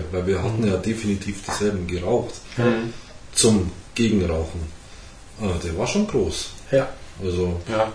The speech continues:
Speaker 3: das hat uns beiden ja das
Speaker 1: ähnlich wie bei dieser Copan,
Speaker 3: Mhm.
Speaker 1: wo ja
Speaker 3: Flor de
Speaker 1: auch
Speaker 3: Copan.
Speaker 1: durchaus, also aus derselben Kiste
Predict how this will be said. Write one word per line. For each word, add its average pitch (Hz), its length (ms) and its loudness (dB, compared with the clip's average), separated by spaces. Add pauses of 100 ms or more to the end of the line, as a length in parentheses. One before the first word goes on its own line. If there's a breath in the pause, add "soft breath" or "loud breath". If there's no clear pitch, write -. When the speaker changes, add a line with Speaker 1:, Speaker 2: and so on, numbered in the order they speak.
(280 loud breath)
Speaker 3:
das 120 160 2
hat 123 220 4
uns 160 280 6
beiden 135 320 8
ja 135 100 8
das - 140 10
Speaker 1:
ähnlich 139 180 6
wie 139 60 10
bei 127 200 6
dieser 135 460 4 (360)
Copan, 131 560 4 (560)
Speaker 3:
Mhm. 120 300 2
Speaker 1:
wo 113 120 10
ja 117 80 12
Speaker 3:
Flor 131 180 12
de 147 80 12
Speaker 1:
auch 147 60 8
Speaker 3:
Copan. 156 260 8
Speaker 1:
durchaus, 131 520 4 (320)
also 95 240 2 (800 loud breath)
aus 110 160 4
derselben 123 420 8
Kiste 139 600 4